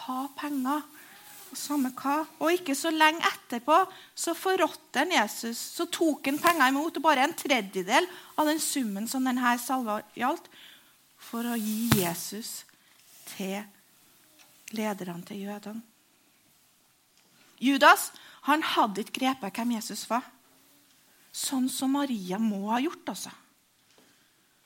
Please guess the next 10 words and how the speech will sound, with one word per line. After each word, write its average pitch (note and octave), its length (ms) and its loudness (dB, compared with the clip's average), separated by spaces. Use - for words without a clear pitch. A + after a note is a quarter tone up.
Og - 80 -14
så C#4 140 -6
forstår A#3 640 -4
han F3 100 -8
det A#3 160 -6
senere A3 500 -4
i G3+ 60 -14
påska, A3+ 480 -10
og G#3+ 80 -8
så C4+ 160 -4